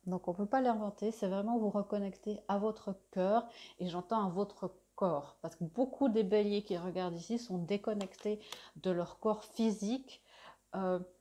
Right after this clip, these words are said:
ok, je sais que la plupart d'entre vous, les béliers, sont très actifs, dynamiques et ont beaucoup, bougent beaucoup, mais là, c'est reconnecter de nouveau l'aspect émotionnel de votre corps physique, c'est-à-dire où sont stockées les émotions,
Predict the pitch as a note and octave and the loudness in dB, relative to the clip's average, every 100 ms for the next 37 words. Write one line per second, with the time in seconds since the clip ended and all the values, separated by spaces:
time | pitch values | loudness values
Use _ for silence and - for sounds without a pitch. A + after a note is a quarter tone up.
0 | _ _ _ _ _ _ _ _ _ _ | _ _ _ _ _ _ _ _ _ _
1 | _ _ _ _ _ _ G3+ G3 F3 F3+ | _ _ _ _ _ _ -4 -2 0 -2
2 | F#3+ C#4 C#4 - A3+ G#3 G#3+ G#3 G#3 F#3+ | 0 -2 2 4 6 4 2 0 0 0
3 | F#3+ G3+ F#3 G#3 F3+ F3+ F3+ F#3+ - D#3 | -2 -2 0 2 2 2 0 -2 -4 -8
4 | - G3 F#3+ F#3+ - F3+ E3+ F#3 F3+ F3+ | -2 0 0 -2 -6 -4 -2 -2 -2 -2
5 | F#3 F3+ E3+ D#3+ D#3+ D3 D#3 E3+ - F#3 | -2 -4 -4 -4 -4 -8 -8 -10 -6 -8
6 | D#3+ E3 D#3+ G#3+ C4+ G#3 E3 D#3+ - D#4 | -8 -6 0 2 2 0 -6 -6 -6 -6
7 | - - - - G3 G3+ A#3+ A#3+ G3+ G#3 | -10 -20 -14 -2 0 2 2 2 0 0
8 | G#3 G3+ - G#3 F3 A3 A3+ A3+ A3 G#3 | 0 0 -2 -2 0 4 6 6 4 6
9 | B3 B3 - - F#3 G3+ - - - A3 | 4 2 -10 -6 -2 -2 0 0 4 2
10 | A3 G#3+ - G3+ G#3 G#3+ F#3 E3+ F3 - | 2 -2 -2 0 0 0 0 -2 -6 -6
11 | F3+ F3+ - E3 D#3 - - F#3 F3 G3 | -6 -6 -10 -8 -10 -12 -4 -2 0 -2
12 | - A#3+ A3+ A3 G#3+ F#3 F#3 G#3 F#3 F3 | 2 2 2 -2 0 -4 0 2 2 2
13 | F3+ F3 E3+ - F#3+ | 0 -4 -8 -8 -10